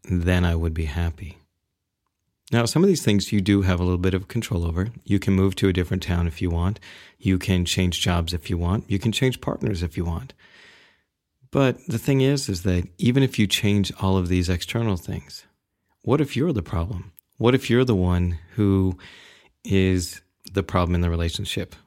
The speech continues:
What if you're the one at work that is belligerent towards your coworkers and, you know, is difficult to actually work with, but you don't see it? Maybe your kids aren't very good because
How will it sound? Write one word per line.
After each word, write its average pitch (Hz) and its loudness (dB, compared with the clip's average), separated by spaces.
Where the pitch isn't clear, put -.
What 98 2
if 107 -4
you're 104 2
the 143 0
one 90 4
at 87 0
work 87 -2
that 92 -2
is 90 0
belligerent 95 0
towards 95 -2
your 92 0
coworkers 107 -4
and, 87 0
you - -2
know, 92 2
is 95 0
difficult 98 0
to - -4
actually 92 -2
work 104 -2
with, 92 -4
but 98 0
you 92 2
don't 95 -2
see 139 -6
it? - -10
Maybe 127 -2
your 147 0
kids 120 0
aren't 107 0
very 113 2
good 135 0
because 104 -4